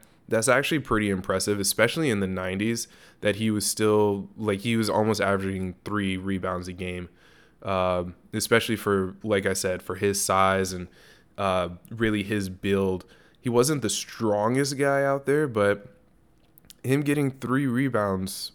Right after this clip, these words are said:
per game is actually very, very impressive. Um, second or third up, I have Jerry West. The only reason why I have Jerry West so far down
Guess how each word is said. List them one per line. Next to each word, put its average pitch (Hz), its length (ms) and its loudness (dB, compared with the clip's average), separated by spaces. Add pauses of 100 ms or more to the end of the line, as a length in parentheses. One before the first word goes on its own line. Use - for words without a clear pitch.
per 113 160 -2
game 104 360 -2
is 95 160 -4
actually 104 440 -4
very, 95 800 -2
very 92 280 -2
impressive. 90 560 -4 (540)
Um, 95 540 0 (260)
second - 800 -2 (100)
or 101 380 0
third 123 200 4
up, 92 280 -2 (360)
I 104 120 2
have 95 800 0 (360)
Jerry 98 320 0
West. 90 500 -4
The 98 80 -2
only 123 200 2
reason 131 380 4
why 120 140 2
I - 20 -2
have 113 180 0
Jerry 104 240 2
West 98 340 0
so 95 380 -2
far 98 280 2
down 98 500 -2